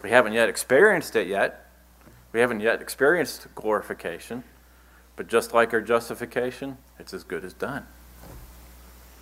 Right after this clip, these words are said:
The accomplishment of our glorification is sure, and I'm so certain that it cannot and will not fail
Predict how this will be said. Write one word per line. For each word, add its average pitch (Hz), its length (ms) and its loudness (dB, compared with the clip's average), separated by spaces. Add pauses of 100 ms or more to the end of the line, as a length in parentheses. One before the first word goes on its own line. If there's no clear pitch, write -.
(360)
The 82 180 -4
accomplishment 135 680 2
of 127 120 -2
our 120 100 6
glorification 113 800 -2
is 117 120 -6
sure, 113 220 -2
and 107 100 -4
I'm 104 120 -4
so 110 240 -6
certain 107 380 -2
that 101 140 -6
it 85 100 -12
cannot 110 480 -4
and 101 240 -14
will 120 200 2
not 131 260 -2
fail 98 540 0